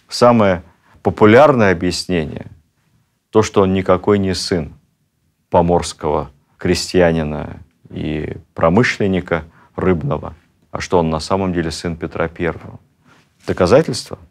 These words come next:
Пожалуйста. Высок, как Петр Первый, силен по-богатырски, как Петр Первый, круглолиц.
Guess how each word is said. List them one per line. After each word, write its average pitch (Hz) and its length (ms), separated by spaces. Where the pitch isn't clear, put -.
Пожалуйста. 87 680
Высок, 90 640
как 82 160
Петр 80 380
Первый, 98 400
силен 131 540
по-богатырски, 82 880
как 69 100
Петр - 300
Первый, 101 380
круглолиц. 165 760